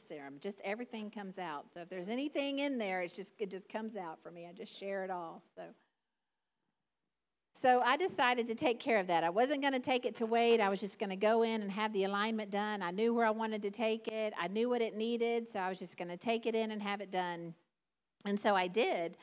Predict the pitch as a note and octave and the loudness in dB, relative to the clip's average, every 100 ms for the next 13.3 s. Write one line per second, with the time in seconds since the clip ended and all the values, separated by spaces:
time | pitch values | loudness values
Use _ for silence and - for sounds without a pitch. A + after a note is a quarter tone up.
0 | - _ _ - G3 G#3 A3+ A3 A#3+ A#3+ | -20 _ _ -4 -2 2 4 4 4 2
1 | E4+ G4 G4+ E4+ B3+ B3 - A3+ G#3+ D#4+ | -2 0 2 2 2 0 0 -2 -2 -2
2 | A#3 G#3 G3 G#3+ A3+ A3 C#4+ E4 D#4+ E4 | 0 2 0 0 -2 -2 0 0 0 -2
3 | G#3+ F#3+ F#3 F#3+ G3 G#3 G#3+ A3 B3 C#4 | -2 0 0 2 2 2 2 2 0 0
4 | C4+ - C4 A#3 G#3 G#3 - - G3+ G3+ | -6 0 2 2 0 -4 -8 -6 -4 -4
5 | A#3+ G#3 G3 F#3+ F#3+ F3+ - A3+ A#3+ G#3 | -2 0 0 -2 -2 -6 -4 -4 0 2
6 | F#3+ F#3 - G#3 G#3 G#3 A#3+ G#3+ A3 G#3 | 2 0 -2 0 0 -2 -2 -2 -2 -4
7 | G3+ F#3 F#3+ F3+ F3 F3+ F#3 G3 F#3+ F3+ | -4 -4 -4 -4 -4 -2 -2 -4 -6 -4
8 | A3 A3+ A#3+ B3 B3+ C4 B3+ G3+ F#3+ G3+ | 0 0 0 -2 -2 -6 -4 -4 -4 -8
9 | - _ _ _ _ F#3+ - G#3 G#3 G#3 | -14 _ _ _ _ -10 -8 -8 -8 -6
10 | G#3 A3 A3 G3 A3 B3+ C4 D4 C4 G#3+ | -4 -4 -6 -4 -4 -2 -4 -4 -4 -2
11 | A3+ A#3+ - G#3 G3+ G#3 G3 G#3 A3+ A3+ | -4 -6 -6 -6 -6 -4 -2 0 0 -2
12 | G#3+ - G#3 G3 G3+ F#3 G3+ E4 - _ | -2 -2 -6 -4 -2 0 2 0 -4 _
13 | _ _ C#4 | _ _ -10